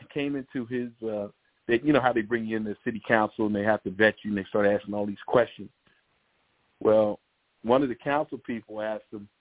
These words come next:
um, uh, "You're, you're gonna be the eighth business administrator." And Eric said something to the effect of,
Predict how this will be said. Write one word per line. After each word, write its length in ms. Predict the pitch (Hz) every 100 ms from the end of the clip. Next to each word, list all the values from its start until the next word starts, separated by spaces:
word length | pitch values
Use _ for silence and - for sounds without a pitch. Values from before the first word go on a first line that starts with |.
| _ _ _ _ _ _ _ _ _ -
um, 420 | 95 92 92 92 _ _ _ _ _ -
uh, 80 | 98
"You're, 240 | 104 117
you're 200 | 113 123
gonna 200 | 127 117
be 140 | 110
the 140 | 107 -
eighth 280 | 113 123 123 _ _
business 340 | 104 139 139 117
administrator." 680 | 82 104 95 - 95 85 - _ _ _ _ _ _ _ _ _ -
And 180 | 92 85
Eric 340 | 104 127 117 -
said 180 | 120 110 -
something 220 | 127 113
to 60 | 117
the 40 | 104
effect 380 | - 110 -
of, 200 | 104 101